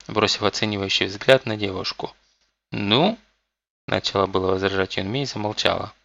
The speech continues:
«Только не говори, что стукнулась головою и месяц провела без сознания.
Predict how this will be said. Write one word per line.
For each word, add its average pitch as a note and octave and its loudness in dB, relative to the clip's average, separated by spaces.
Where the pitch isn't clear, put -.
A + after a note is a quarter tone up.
«Только G#2+ 4
не A2 4
говори, C3+ 4
что - -2
стукнулась G2+ 0
головою A2 6
и G#2 2
месяц A2+ 2
провела A2 6
без G#2+ 0
сознания. G#2+ 2